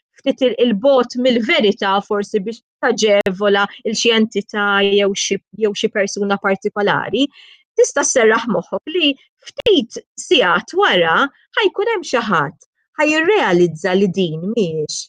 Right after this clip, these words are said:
sew u li di kienet biased u ħajamel, em, ħajjieħu azzjoni u jneħħi, em, din l-informazzjoni. Jiena ġrat li personali, kif,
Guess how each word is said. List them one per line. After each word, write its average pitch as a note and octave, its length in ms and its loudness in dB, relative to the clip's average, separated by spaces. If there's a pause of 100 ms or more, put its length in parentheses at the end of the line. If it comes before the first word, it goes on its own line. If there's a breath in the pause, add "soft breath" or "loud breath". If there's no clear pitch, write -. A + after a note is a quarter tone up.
(140)
sew D4+ 640 2
u - 420 -2
li A#3 140 2
di F#3 180 2
kienet A3 400 0
biased A#3+ 720 0 (380)
u G4+ 180 4 (540)
ħajamel, B3+ 800 2
em, A#3 420 0 (460)
ħajjieħu D4 380 2 (120)
azzjoni D#4+ 840 -4 (340)
u G4 80 2
jneħħi, D#4+ 720 -2 (460)
em, C#4 360 2 (140)
din D4 160 4
l-informazzjoni. A#3+ 960 0 (180 soft breath)
Jiena A#3+ 240 2
ġrat C#4 320 2
li C#4+ 120 0
personali, A3 720 0
kif, A#3 160 -10